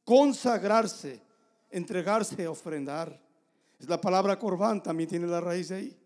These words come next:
Acercarse es algo de esa manera. Tiene que ver con un culto. En este día, si usted está aquí con todo su corazón, usted está acercando a Dios.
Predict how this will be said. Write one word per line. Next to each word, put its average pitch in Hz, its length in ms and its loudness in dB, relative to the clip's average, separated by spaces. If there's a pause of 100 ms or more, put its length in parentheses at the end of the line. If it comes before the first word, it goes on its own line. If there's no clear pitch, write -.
(240)
Acercarse 175 580 -2
es - 160 -8 (640)
algo 175 320 -4
de 170 80 -6
esa 170 140 -10
manera. 156 400 -10 (500)
Tiene 165 200 0
que 160 120 -4
ver 175 480 -2
con 180 140 -8
un 185 120 -4
culto. 180 480 0 (960)
En 139 100 -8
este 170 240 -2
día, 185 420 0 (1160)
si 160 60 -8
usted 151 180 -2
está 185 180 -2
aquí 202 180 0
con 185 180 -4
todo 185 160 0
su 170 120 -6
corazón, 196 460 0
usted 185 180 -8
está 175 180 -8
acercando 160 400 -4
a 156 40 -2
Dios. 131 240 -8